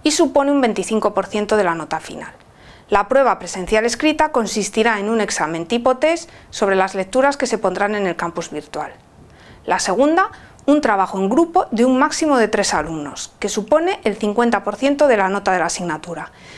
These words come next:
y deberá ser entregado una semana antes de la fecha oficial del examen. En el campus virtual se incluye en la presentación de la asignatura la estructura y el detalle del trabajo a realizar. Para aprobar la asignatura es necesario tener una nota mínima de cinco sobre diez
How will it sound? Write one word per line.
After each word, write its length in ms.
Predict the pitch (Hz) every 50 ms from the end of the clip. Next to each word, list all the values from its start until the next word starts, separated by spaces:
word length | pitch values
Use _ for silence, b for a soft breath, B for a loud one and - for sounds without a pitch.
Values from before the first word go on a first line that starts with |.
| B B B
y 60 | -
deberá 340 | 185 220 214 214 220 240 247 233
ser 180 | - - 233 220
entregado 640 | 220 220 226 240 247 262 294 320 311 339 359 - -
una 220 | 254 254 247 233 220
semana 500 | - 214 196 202 196 190 196 220 262 302
antes 300 | 330 339 330 349 320 -
de 100 | 226 202
la 100 | 196 190
fecha 260 | - 214 214 214 202
oficial 380 | 185 - 196 185 233 233 233
del 160 | 226 220 185 170
examen. 500 | 156 - - 160 143 143 143 156 - - _ - - B B B B B B B B B B B
En 120 | 208 202
el 120 | 208 208
campus 260 | 233 240 254 269 262 262
virtual 420 | 277 285 269 277 339 349 370 349
se 160 | - - 240
incluye 560 | 214 208 208 - 254 269 240 202 190 - -
en 80 | 202 196
la 120 | 190 190
presentación 520 | - 196 - - 196 190 190 185 247 254 254
de 60 | 262
la 80 | 254 247
asignatura 640 | 240 - 254 254 254 262 254 285 277 277 285 285 B B B B B B
la 100 | B 294
estructura 640 | 320 311 - - 330 294 277 285 - 269 262 262 269
y 80 | 247
el 80 | 233 220
detalle 360 | 190 190 190 208 208 214 220
del 140 | 214 208 196
trabajo 340 | 202 190 160 175 180 - 196
a 40 | 180
realizar. 560 | 175 165 156 147 151 - - 160 151 - - - - b b b b b b b b -
Para 140 | 208 196 196
aprobar 340 | 196 - 196 202 220 233 233
la 80 | 220
asignatura 720 | 208 - 214 196 190 185 190 - 294 330 349 370 - - - - -
es 140 | - 220 208
necesario 520 | 226 214 196 - 202 - 202 185 185 185 185
tener 280 | 196 190 202 196 180
una 200 | 185 180 165 170
nota 240 | 175 170 - 185 180
mínima 420 | 190 220 233 220 208 190 180 175
de 100 | 170 180
cinco 440 | 175 - - 302 330 330 330 339 339
sobre 340 | - - 220 185 175 180 185
diez 240 | 214 269 339 381